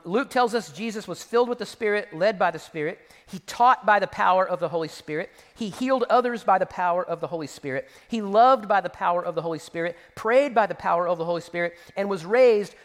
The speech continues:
from death to life by the power of the Holy Spirit, right? And then it says that the same power that was within Jesus to lead him and fill him is within inside of us. Isn't that awesome? Like, you and I,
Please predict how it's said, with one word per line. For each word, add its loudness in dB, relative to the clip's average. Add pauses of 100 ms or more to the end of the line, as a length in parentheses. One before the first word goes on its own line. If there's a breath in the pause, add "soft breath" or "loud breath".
from -6
death 2
to -2
life 6
by 6
the -4
power 0 (240 loud breath)
of 2
the -2
Holy -4
Spirit, -6 (120)
right? -4 (520 loud breath)
And -2
then 0
it -2
says 0 (200 loud breath)
that 2 (100)
the -6
same -2
power 4 (160)
that 0
was -4
within -2
Jesus -8 (200 loud breath)
to -2
lead -4
him -2
and -6
fill 2
him -2 (220 loud breath)
is 2
within -4
inside -2
of -2
us. -4 (500)
Isn't -12
that -8
awesome? -10 (840)
Like, -4 (720 soft breath)
you -10
and -6
I, -4